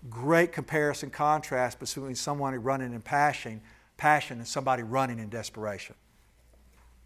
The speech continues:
With that said, let's look at neediness. The most direct route between A and B is struggling,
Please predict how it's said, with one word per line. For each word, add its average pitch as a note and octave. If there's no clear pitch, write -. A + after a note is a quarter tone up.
With C3+
that F3+
said, D3
let's C#3
look E3
at D#3+
neediness. A#2
The C3
most C3
direct D#3
route D#3+
between C#3+
A D3+
and G#3
B D3
is C#3+
struggling, F3+